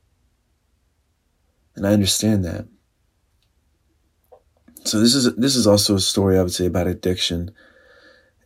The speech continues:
and returning over and over to the things that destroy us. I don't really know what to make of this story, to be perfectly honest. Um, I think, I think what I want to say most is that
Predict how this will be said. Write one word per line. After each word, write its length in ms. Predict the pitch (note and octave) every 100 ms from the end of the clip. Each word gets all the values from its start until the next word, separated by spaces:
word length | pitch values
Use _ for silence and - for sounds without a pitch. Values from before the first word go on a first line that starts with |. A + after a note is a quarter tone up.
| -
and 300 | G2 F#2+ F#2
returning 520 | F2+ - G#2 F#2+ F2
over 320 | G2 G2 F2+ F2+
and 100 | F2+
over 260 | F2+ F2
to 220 | E2+ -
the 100 | F2+
things 380 | F2 F#2 F2 F2
that 160 | F2 -
destroy 580 | F2 - - F#2 E2+ E2
us. 300 | D#2+ - - _ _ _ _ _ _ -
I 80 | G#2+
don't 200 | A#2+ F#2+
really 280 | G#2 G#2
know 220 | G2 G2 F#2+
what 240 | F#2+ -
to 100 | F2
make 380 | F2 F#2 F#2 -
of 100 | D#2+
this 180 | E2 -
story, 240 | F#2 E2+
to 80 | D#2
be 120 | E2+
perfectly 440 | - E2+ - E2+
honest. 460 | F2 F2 E2 - - _ _ _ _ _ -
Um, 640 | F#2 F2+ E2+ E2 E2 G2 - _ _ _ _ _ _ -
I 80 | G2+
think, 240 | G#2+ G#2 _ -
I 40 |
think 200 | B2 A#2+
what 80 | A2
I 60 |
want 300 | F#2+ F#2+ G2 E2
to 60 |
say 220 | - F#2
most 720 | F2+ F2+ F#2+ F#2 F2+ - - - _ _ _ _ _ _ _ _
is 160 | G2 F2
that 400 | F#2+ F#2 F2+